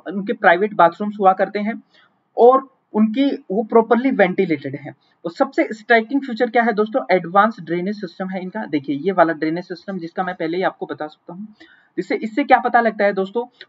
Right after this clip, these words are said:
उनको हाइजीनिक बहुत थे, वो बहुत personal hygienic और public hygienic दोनों का ही ध्यान रखते थे, ठीक है। और ये जो drainage system था guys, ये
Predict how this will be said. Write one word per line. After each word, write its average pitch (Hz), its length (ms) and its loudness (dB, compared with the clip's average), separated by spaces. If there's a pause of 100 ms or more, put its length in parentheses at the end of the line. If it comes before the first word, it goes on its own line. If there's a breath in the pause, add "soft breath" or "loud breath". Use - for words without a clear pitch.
उनको 196 260 -4
हाइजीनिक 208 640 2
बहुत 160 300 -6
थे, 156 60 -2
वो 127 160 -12 (400)
बहुत 220 240 0
personal 233 380 2
hygienic 247 500 0 (260)
और 180 160 -6
public 220 300 0 (400)
hygienic 196 460 2
दोनों 185 220 -2
का 214 100 0
ही 214 120 0
ध्यान 185 220 -2
रखते 185 260 -4
थे, 254 140 -6 (560 soft breath)
ठीक 226 100 -6
है। 311 80 0 (220 soft breath)
और 180 140 0
ये 202 140 0
जो 285 140 0
drainage 220 400 4
system 247 260 -4
था 240 100 6
guys, 214 280 4
ये 226 140 -2